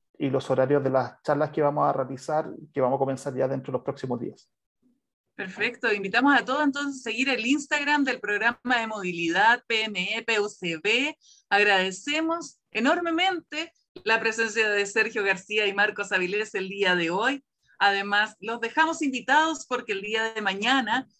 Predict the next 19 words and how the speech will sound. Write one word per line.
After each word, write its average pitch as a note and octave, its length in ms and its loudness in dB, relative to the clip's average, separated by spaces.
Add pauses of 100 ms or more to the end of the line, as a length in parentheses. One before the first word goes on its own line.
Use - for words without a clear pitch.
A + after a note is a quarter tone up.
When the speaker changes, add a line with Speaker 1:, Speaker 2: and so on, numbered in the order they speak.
(140)
Speaker 2:
ah, A3 260 4
exalumnas D4+ 920 0
de G3 140 -2
la F3+ 100 0
universidad F#3+ 640 0
van G#3 120 2
a G#3 100 2
contar G3+ 580 0
sobre A3 420 -6
sus D#4 300 -6
experiencias G#3+ 1000 -4 (140)
con F#3+ 340 0 (220)
Working G#3 380 -2
Holidays A3+ 600 0
y A#3+ 160 -8
también A#3+ 360 0
trabajando G#3+ 800 -2
en F#3+ 260 -4
Asia, A3+ 580 0